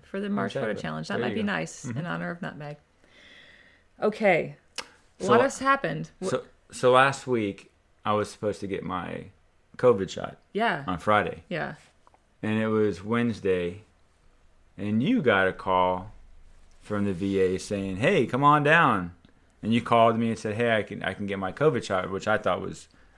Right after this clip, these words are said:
Speaker 2: amazing. But I was like, "Wow, they've really gotten through all the ages pretty quickly,"
Speaker 1: Mm-hmm.
Speaker 2: 'cause you're so young.
Speaker 1: Forty-one.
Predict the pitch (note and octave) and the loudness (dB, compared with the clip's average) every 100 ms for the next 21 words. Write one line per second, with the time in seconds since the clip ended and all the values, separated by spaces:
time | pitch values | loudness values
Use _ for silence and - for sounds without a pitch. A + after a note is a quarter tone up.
0 | - G#2 A#2+ A#2+ G2 G2 F#2+ F#2 _ _ | -4 2 2 2 0 -4 -6 -10 _ _
1 | - - G2+ F#2 G2 F#2 F#2+ F#2 F#2+ G2 | -20 -8 -6 -2 -4 -2 -4 -4 -2 0
2 | G2+ G#2 G#2 G#2 F#2 G2+ G2+ F2+ - G2+ | 0 -2 0 -2 0 -2 -2 -4 -6 -4
3 | F#2+ F#2+ F#2 G2 G2 G2 - G2+ - G#2+ | -2 -2 -4 -6 -8 -12 -12 -12 -8 -10
4 | - - - _ G#3+ G3+ G3 G#2+ G2 F#2+ | -8 -12 -14 _ -4 -2 -4 -6 -6 -6
5 | - G2+ E2+ F#2 F#2 D#2 - _ _ _ | -2 -4 -2 -4 -6 -8 -16 _ _ _
6 | _ _ _ - C4 B3+ C#4 A3+ | _ _ _ -6 -4 -4 -6 -8